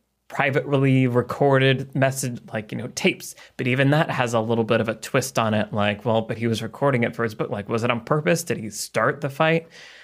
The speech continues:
So, like, there's, there's an, like, the whole thing is, like, an unreliable narrator, much like it would be in real life. But it's just interesting that we have this need, as we're seeing in the court, to, like,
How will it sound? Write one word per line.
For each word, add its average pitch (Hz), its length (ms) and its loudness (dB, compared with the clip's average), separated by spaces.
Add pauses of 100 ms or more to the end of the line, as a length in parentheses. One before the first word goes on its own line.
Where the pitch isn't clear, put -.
(100)
So, 127 140 -2
like, 117 380 0 (360)
there's, 113 240 0 (120)
there's 107 480 -2 (600)
an, - 260 -2 (300)
like, 107 220 -2
the 127 100 0
whole 147 200 2
thing 143 200 2
is, 131 100 2
like, 131 100 4
an 117 200 -2
unreliable 117 560 2
narrator, 113 480 2
much 110 280 -2
like 123 180 2
it - 80 -6
would 113 200 0
be 110 380 0 (260)
in 117 200 2
real 113 260 2
life. 120 440 -2 (480)
But - 340 0 (300)
it's - 220 -8
just - 320 -6
interesting 120 460 2
that 113 140 0
we 113 120 -2
have 113 500 -2
this 113 240 -2 (140)
need, 117 520 -2
as 110 200 0
we're 113 80 -8
seeing 113 320 -2
in 110 100 -4
the 110 40 -8
court, 117 460 0 (400)
to, 113 240 -2 (140)
like, 107 320 -6